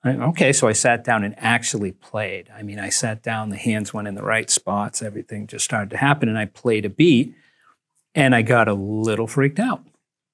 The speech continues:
And I said, "I don't know what just went on there." So <laughs> I put the sticks down and just left. And it was probably another year or two before I actually said, "You know what? I gotta try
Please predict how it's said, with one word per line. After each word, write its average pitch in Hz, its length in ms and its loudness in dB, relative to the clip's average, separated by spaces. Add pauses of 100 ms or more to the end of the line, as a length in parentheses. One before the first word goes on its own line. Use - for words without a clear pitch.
(200)
And 127 160 4
I 110 80 2
said, 104 360 -2
"I 147 180 2
don't 151 200 -2
know 127 380 -4
what 131 280 0
just - 260 -2
went 110 160 0
on 101 200 0
there." 98 260 -10 (440)
So - 160 4
<laughs> - 20 -4
I 151 140 -6 (100)
put - 200 -8
the - 100 -4
sticks - 420 0
down 143 240 6
and 127 140 0
just 135 240 -6
left. 151 340 -4
And 120 120 -2
it 202 80 -4
was 180 120 -4
probably 151 680 2 (840)
another 127 580 4 (1300)
year 120 420 6
or 196 60 6
two 247 340 0 (720)
before 131 300 4
I 123 80 6
actually 123 520 2
said, 104 340 0
"You 107 80 -2
know 131 100 2
what? 151 240 2
I 131 100 2
gotta 117 180 2
try - 260 -12